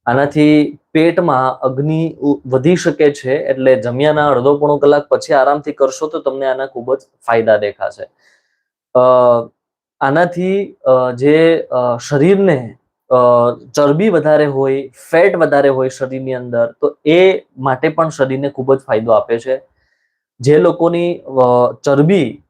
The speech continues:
અચાનક જ વધી રહી છે, કોઈ ખોરાક છે એનું ડાયજેશન નથી થતું, એના કારણે, અ, ચરબીમાં વધારો થઈ રહ્યો છે, તો એ ચરબી પણ તાત્કાલિક પીગળવાનું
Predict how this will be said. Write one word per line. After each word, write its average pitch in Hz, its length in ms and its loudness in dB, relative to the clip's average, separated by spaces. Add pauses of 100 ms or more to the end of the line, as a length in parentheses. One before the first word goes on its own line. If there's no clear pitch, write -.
અચાનક 160 500 0
જ 175 120 0
વધી 135 320 -2
રહી 151 240 2
છે, 139 360 0
કોઈ 143 180 0
ખોરાક 147 420 0
છે 147 180 -2
એનું 147 320 -2
ડાયજેશન 139 480 0
નથી 143 300 -4
થતું, 139 320 -4
એના 139 180 -4
કારણે, 143 480 0
અ, 127 260 2
ચરબીમાં 143 520 2
વધારો 135 380 2
થઈ 135 260 2
રહ્યો 131 260 4
છે, 131 160 -8
તો 139 240 -2
એ 165 180 2
ચરબી 147 360 -2
પણ 151 200 -4
તાત્કાલિક 139 560 -4
પીગળવાનું 127 680 -2